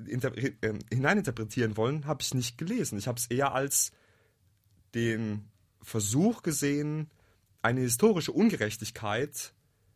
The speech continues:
irgendwie in eine andere Richtung zu lenken und die zu verbessern. Aber vielleicht bin ich auch wirklich naiv. <laughs> Ich meine, da geht's auch um Geld.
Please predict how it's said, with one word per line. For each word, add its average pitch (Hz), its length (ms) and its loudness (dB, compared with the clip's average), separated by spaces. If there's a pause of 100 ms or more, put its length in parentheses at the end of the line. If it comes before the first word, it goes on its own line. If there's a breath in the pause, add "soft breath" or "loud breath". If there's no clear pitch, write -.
(420)
irgendwie 151 800 0 (460)
in 127 440 0 (240)
eine 120 360 0
andere 127 380 -2
Richtung 175 300 -2
zu - 140 -10
lenken - 520 -18 (220)
und 107 240 -8
die 135 200 0 (240)
zu - 220 -4
verbessern. - 720 -2 (640)
Aber 104 200 -2
vielleicht 117 240 -4
bin 131 120 0
ich 113 120 -4
auch 101 120 -8
wirklich - 260 -2
naiv. 104 560 -4
<laughs> - 60 -10
Ich - 180 -8
meine, 110 180 0
da 117 140 4
geht's 131 200 -4
auch 104 80 0
um 104 140 -6
Geld. 110 260 4